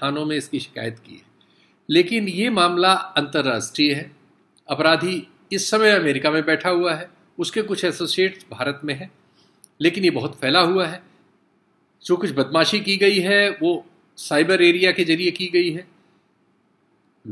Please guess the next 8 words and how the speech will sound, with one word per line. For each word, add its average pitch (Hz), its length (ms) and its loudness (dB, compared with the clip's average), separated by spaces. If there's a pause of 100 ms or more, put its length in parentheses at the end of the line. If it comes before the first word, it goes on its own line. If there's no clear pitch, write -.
(340)
शिकायतकर्ता 170 920 2
और 156 320 -2
गवाह 160 720 4
और 143 80 -2
सबूत 202 380 -2
सब 190 200 0
उपलब्ध 139 420 0
हैं, 175 240 -10